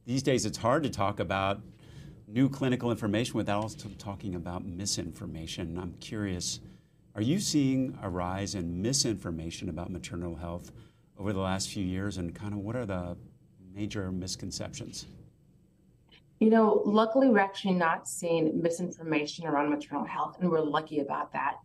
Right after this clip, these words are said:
Speaker 2: What we actually are seeing, though, in,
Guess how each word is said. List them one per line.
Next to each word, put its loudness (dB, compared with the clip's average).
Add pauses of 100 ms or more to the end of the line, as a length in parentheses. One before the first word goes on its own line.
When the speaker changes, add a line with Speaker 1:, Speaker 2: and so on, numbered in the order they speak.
(440)
Speaker 2:
What 6
we 6
actually 2
are 4
seeing, 2
though, -2 (600)
in, 6